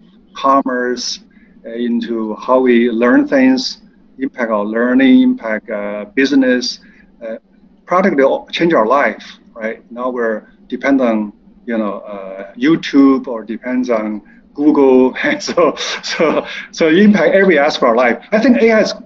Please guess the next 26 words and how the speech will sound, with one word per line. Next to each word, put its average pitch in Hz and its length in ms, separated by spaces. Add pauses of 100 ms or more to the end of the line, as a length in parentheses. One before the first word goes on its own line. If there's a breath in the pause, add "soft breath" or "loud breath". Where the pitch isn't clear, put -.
(140)
gonna 190 140
be 165 100
similar. - 420 (480)
A 190 140
I 185 60
is 160 100
gonna 165 160
be, 156 140
as 151 220
time 175 400
goes, 123 480 (460)
it 175 160
will 156 380
creep 185 480
in 147 300 (100)
all 170 280
corners 135 680 (160)
<laughs> - 140
into 127 420
everywhere 120 540
in 113 220
our 107 280 (200)
discipline, 123 420
in 107 80
our 104 160
fields. - 520